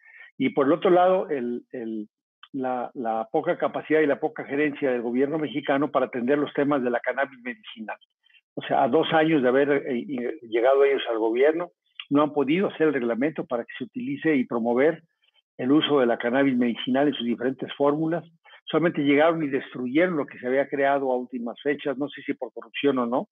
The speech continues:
y si fue por corrupción, como lo habían destruido, pero no han podido crear nada. O sea, ha sido un gobierno que se, que se caracteriza por destruir todo,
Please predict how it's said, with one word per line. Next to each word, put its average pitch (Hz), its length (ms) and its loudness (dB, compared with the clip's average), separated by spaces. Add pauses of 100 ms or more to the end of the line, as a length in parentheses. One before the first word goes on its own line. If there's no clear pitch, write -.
(720)
y 127 140 -8
si - 100 -12
fue 147 120 2
por - 120 -8
corrupción, 135 320 0
como 151 160 2
lo 131 60 4
habían 147 160 4
destruido, 135 440 0
pero 147 100 -2
no 160 80 2
han 175 80 0
podido 170 280 2
crear 156 280 2
nada. 127 380 -2 (420)
O 139 60 -12
sea, 151 220 2
ha 139 100 -4
sido 165 140 4
un 160 40 0
gobierno 156 340 0
que - 80 -14
se, 107 100 -16
que 127 100 -6
se 127 140 -6
caracteriza 147 440 -2
por 120 160 -6
destruir 143 520 -2
todo, 175 320 0